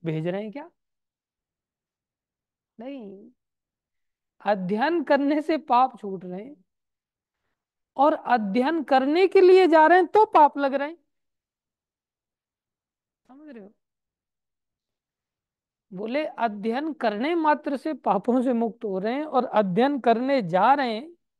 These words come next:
जाने के लिए ऐसी गंभीरता आ जाए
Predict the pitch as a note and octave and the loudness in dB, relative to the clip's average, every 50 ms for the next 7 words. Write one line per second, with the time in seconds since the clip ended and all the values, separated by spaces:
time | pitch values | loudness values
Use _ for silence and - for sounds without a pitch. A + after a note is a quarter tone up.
0 | _ _ _ _ _ _ _ _ _ - F3+ D#3+ D3 F#3+ F#3 F3+ G#3 A#3+ C4+ C#4 | _ _ _ _ _ _ _ _ _ -16 -14 -10 -6 -6 -6 -6 -6 -6 -8 -8
1 | C4 C4+ D4 C#4 C#4 C#4+ C#4 D4 D4 D4+ D4+ D4 - B3+ B3+ B3 - C#4 C4+ A3+ | -8 -8 -8 -6 -4 -4 -4 -4 -4 -6 -8 -10 -10 -10 -10 -8 -10 -12 -10 -8
2 | G3 A3 A3 A3 G#3+ A3+ B3 C4 B3+ A3+ - B3 G3+ - G#3 G#3+ A#3+ A3 G3+ F3+ | -6 -6 -6 -6 -6 -6 -6 -8 -6 -6 -6 -6 -4 -2 0 0 0 0 -2 -4
3 | - - - C#3 | -6 -6 -10 -12